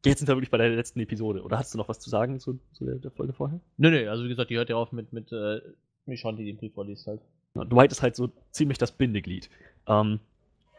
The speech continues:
Speaker 1: Negan hat ja zuerst Simon getötet und dann einen Plan geschmiedet mit Dwight und ein paar anderen Saviors, wie sie Rick angreifen wollen.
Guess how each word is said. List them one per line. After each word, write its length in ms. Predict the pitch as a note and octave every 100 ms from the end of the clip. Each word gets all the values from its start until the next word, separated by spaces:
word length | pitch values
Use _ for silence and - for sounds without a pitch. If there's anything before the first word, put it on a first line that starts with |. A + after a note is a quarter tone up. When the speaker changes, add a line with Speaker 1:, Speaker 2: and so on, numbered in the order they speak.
| _ _ _ _ _ _
Speaker 1:
Negan 640 | F#2 F#2+ A#2+ C#3+ E3+ F#3 E3
hat 200 | D#3+ -
ja 340 | B2 C#3 D3+ - _ _ _ _ _ _ -
zuerst 440 | - G#2+ C#3+ -
Simon 340 | D3 D#3 D3
getötet 520 | G2+ - F#2+ - G#3+ - _ _ _ - _ _ _ _ _ _ _
und 180 | C3 B2+
dann 380 | C3 E3+ F3+ F3 _ -
einen 100 | B2
Plan 340 | - C#3 D#3+
geschmiedet 600 | A#2+ - G#2 F2+ E2 - _ _ _
mit 220 | A#2 A2
Dwight 240 | G#2+ A#2 -
und 100 | -
ein 60 |
paar 160 | A#2 G#2+
anderen 280 | A#2 B2 A2
Saviors, 640 | - B2 C3 C#3 C3 -
wie 120 | C3
sie 100 | B2
Rick 240 | A#2 B2 -
angreifen 520 | A2 G#2 F2+ F2+ F2
wollen. 220 | E2+ E2+